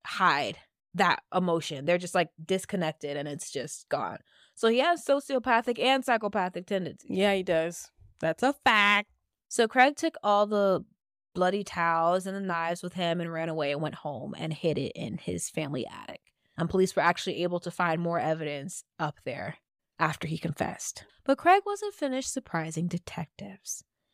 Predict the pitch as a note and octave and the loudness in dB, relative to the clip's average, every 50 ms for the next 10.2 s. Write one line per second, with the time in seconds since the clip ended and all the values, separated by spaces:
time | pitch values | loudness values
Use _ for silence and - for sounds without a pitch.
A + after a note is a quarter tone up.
0 | _ _ _ - G3+ G#3 A3 A3 - - G#3 G#3+ A3 A3 - - A#3 A3 G3+ G3+ | _ _ _ -2 2 4 4 4 4 4 4 4 4 2 0 -4 -4 -2 2 4
1 | F#3+ F#3 F3 - - - F3+ E3+ F3 E3 D#3 D#3+ - E3+ E3+ - - - C#4 F#4 | 6 6 4 4 0 -6 -8 -4 -2 -2 -2 -2 -4 -8 -12 -8 -4 0 0 0
2 | G4+ F#4 - - F#3 E3+ E3+ F3 F#3 F3+ E3 D#3+ D3+ D3+ D3 D3+ E3+ E3 E3 F3+ | 0 0 -2 -2 0 0 0 0 -2 -2 -4 -4 -4 -4 -6 -4 -4 -4 -4 -6
3 | D3+ C#3+ D3 C#3+ D3+ F#3 F3+ F3 D#3 - - - - D#3 D3+ D3 - - - D#3+ | -6 -8 -6 -6 -8 -6 -6 -6 -6 -6 -8 -8 -6 -6 -6 -6 -8 -6 -6 -6
4 | D#3 - - - F#3+ - - - A3+ C4+ C#4 C#4+ C#4 C4+ C4+ C4 B3+ - - A#3 | -4 -4 -6 -8 -8 -8 -6 -2 0 0 0 0 -2 -2 -4 -4 -6 -4 -4 -2
5 | - G3 G#3 G#3 A3+ B3+ D4+ D4 - - D#4 - - - F3+ F3 F3 F3+ F3 E3+ | -2 0 0 0 0 0 0 -2 -4 -6 -10 -6 -4 -2 0 0 0 0 -2 -4
6 | - E3 D3+ D3+ D#3 D#3 - - - - D3 C#3 E2+ - - F3+ - _ _ _ | -4 -4 -4 -2 -4 -4 -6 -8 -8 -6 -6 -6 -6 -8 -12 -14 -18 _ _ _
7 | _ _ _ - F#3 F3+ E3 D#3+ - F3 E3+ F3+ - - - - - B3 A#3+ B3+ | _ _ _ 2 2 4 4 2 0 0 -2 -2 -4 -4 -6 -4 -2 2 4 6
8 | B3+ C4 C4+ A#3+ G3+ - C3 - - _ - - - _ _ - - C#3+ D3+ - | 6 6 4 4 0 -4 -8 -8 -10 _ -18 -20 -20 _ _ -10 -8 -8 -6 -2
9 | - F#3 G3+ - - B3+ B3 - A#3 A3 - F3+ G#3 F#3+ F#3 F3+ F3+ F3+ F3+ E3+ | 0 -2 0 0 -2 -6 -4 -4 -6 -6 -6 -6 -6 -4 -4 -2 -2 0 0 0
10 | - E3 D#3 D3+ - | 0 -2 -4 -4 -6